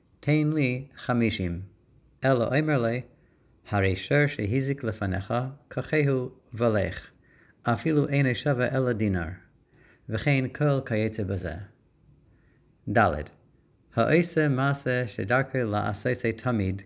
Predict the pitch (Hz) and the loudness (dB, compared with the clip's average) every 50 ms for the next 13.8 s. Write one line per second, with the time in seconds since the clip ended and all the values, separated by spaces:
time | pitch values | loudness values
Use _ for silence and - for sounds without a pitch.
0 | - - - 104 110 135 143 135 127 127 113 110 107 113 113 110 104 90 85 87 | -10 -6 -4 -2 0 2 2 2 2 0 -2 0 0 2 2 4 4 2 2 0
1 | - 90 95 110 143 147 143 - - - _ _ _ _ _ _ _ _ _ _ | -2 -2 -2 0 0 -2 -4 -6 -10 -18 _ _ _ _ _ _ _ _ _ _
2 | _ - 151 160 170 156 131 117 110 127 151 147 - 131 127 127 127 127 - - | _ 2 2 4 4 2 2 0 0 0 -2 -2 0 0 0 0 -2 -4 -8 -14
3 | _ _ _ _ - 120 123 123 117 - 92 87 - 101 98 - - _ _ _ | _ _ _ _ -6 -4 -2 -2 0 0 -2 -4 -4 -6 -8 -14 -18 _ _ _
4 | _ _ _ _ _ _ _ _ _ _ _ _ - 110 101 107 104 110 107 101 | _ _ _ _ _ _ _ _ _ _ _ _ -8 -4 -2 0 2 2 2 2
5 | 98 98 - 123 131 135 123 101 95 87 95 117 - - 98 101 104 95 113 127 | 0 0 0 0 2 2 2 2 0 -2 -4 -6 -8 -4 -2 0 0 2 0 0
6 | - - 110 101 98 104 113 123 120 - - 90 90 95 - - - - - 123 | 0 0 0 0 2 0 0 0 -2 -2 -2 -4 -4 -4 -4 -6 -6 -6 -4 -4
7 | 123 117 110 101 113 113 107 101 - - - - 120 117 104 107 110 107 101 95 | -2 -2 0 2 2 2 2 0 -2 -6 -4 -2 0 0 2 0 0 0 0 0
8 | 95 95 98 98 - - 110 110 107 - - - - - - 113 104 101 90 87 | 0 0 0 -2 -2 0 0 0 -2 -4 -8 -12 -16 -8 -4 -2 -2 -2 -2 -4
9 | - - 101 104 117 135 147 147 147 - - - - - _ _ _ _ _ _ | -4 -2 -2 0 0 0 0 0 -2 -4 -10 -16 -20 -20 _ _ _ _ _ _
10 | _ _ _ _ _ - 120 113 107 110 107 101 95 - - 123 123 120 107 98 | _ _ _ _ _ -2 0 2 4 4 4 2 0 0 0 2 2 4 2 2
11 | 95 - 95 95 98 113 120 104 104 95 98 - - - 110 107 101 92 90 95 | 0 -2 -2 0 0 0 2 2 2 0 0 -2 -4 -2 0 0 0 0 0 -2
12 | 101 - - 139 143 143 - - - _ _ _ - _ _ - _ _ _ _ | -2 -2 -2 -2 -2 -2 -6 -12 -20 _ _ _ -20 _ _ -20 _ _ _ _
13 | - - 139 135 123 117 117 135 151 147 - 143 131 131 131 | -2 2 2 4 4 4 2 2 0 0 2 2 2 2 0